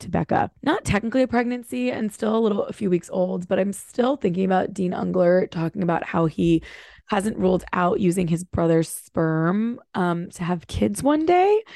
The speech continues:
case you missed it, Dean now does his podcast with Jared, also with Kaylin. They went from Help I Suck at Dating to Help We Suck at Being Newlyweds. Dean and Kaylin aren't married yet, but they're planning their wedding. Obviously, Jared is married to Ashley.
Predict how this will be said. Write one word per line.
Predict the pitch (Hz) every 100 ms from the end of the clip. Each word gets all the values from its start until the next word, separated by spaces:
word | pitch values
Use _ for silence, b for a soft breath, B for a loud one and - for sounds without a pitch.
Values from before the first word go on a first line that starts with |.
| B B B
case | - 392 -
you | 226
missed | 202 -
it, | 262 269 -
Dean | 247 262 311 320 302 _ _ _ _ _ _ 240
now | 226 240 254
does | 226 208
his | -
podcast | - 190 185 180 -
with | 156
Jared, | - 185 175 165 160 -
also | - 165 196
with | 170 160
Kaylin. | - 170 180 220 240
They |
went | 185 -
from | 185
Help | 170 165
I |
Suck | 160 165 160
at | 165
Dating | 160 165 190
to | 220
Help | 160 160 -
We | 160
Suck | - 151
at | 185 -
Being | 160 156
Newlyweds. | 156 180 233 247 269 302 285 - B B B -
Dean | 285
and | 311
Kaylin | 240 254 240
aren't | 226
married | 202 202 226
yet, | 226 -
but | -
they're | 175
planning | - 180 175 170
their | 170
wedding. | 180 175 180 180 b b -
Obviously, | 170 165 160 170
Jared | 160 160 160
is | 160
married | 160 156
to | -
Ashley. | 208 208 - 202 190 180